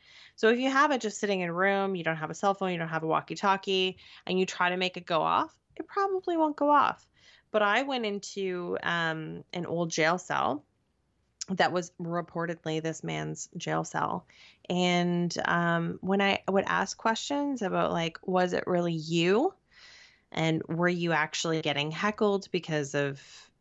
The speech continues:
you know, people saying that it was you the whole time? And, you know, did that really disrupt you? Did that really bother you?" Literally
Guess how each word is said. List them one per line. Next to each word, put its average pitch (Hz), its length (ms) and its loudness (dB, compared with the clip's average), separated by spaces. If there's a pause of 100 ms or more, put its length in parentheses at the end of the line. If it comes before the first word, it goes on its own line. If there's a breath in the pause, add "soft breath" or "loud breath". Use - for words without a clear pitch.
you 147 140 -6
know, 147 100 0
people 151 420 0
saying 143 420 0
that 139 100 0
it 135 100 0
was 147 180 -4
you 151 200 -2
the 147 80 0
whole 147 240 -2
time? 208 800 2 (500 loud breath)
And, 139 760 -4
you 147 100 -4
know, 139 140 0
did 147 180 -2
that 135 180 2
really 147 240 0
disrupt 202 460 -4
you? 208 100 -4
Did 160 120 -10
that 143 120 -4
really 151 180 -8
bother 151 300 -4
you?" 208 300 -2
Literally 214 580 0